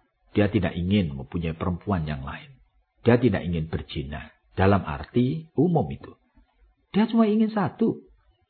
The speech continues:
supaya gairah seksnya boleh dihidupkan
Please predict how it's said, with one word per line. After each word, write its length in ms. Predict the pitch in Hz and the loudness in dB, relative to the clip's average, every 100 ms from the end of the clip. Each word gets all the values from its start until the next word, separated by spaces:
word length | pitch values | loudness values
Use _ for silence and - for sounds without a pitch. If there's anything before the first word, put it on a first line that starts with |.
| _ _ _ - | _ _ _ -6
supaya 320 | 135 135 131 | 0 0 2
gairah 480 | 98 92 92 90 - | 4 4 2 -2 -4
seksnya 720 | 80 - - 78 76 113 - _ _ _ _ 92 | -8 -8 -6 -4 -4 -8 -12 _ _ _ _ 0
boleh 400 | 78 76 107 127 _ | 0 0 -4 -8 _
dihidupkan 720 | 113 113 107 156 - - - | -2 -2 -2 -6 -4 -8 -8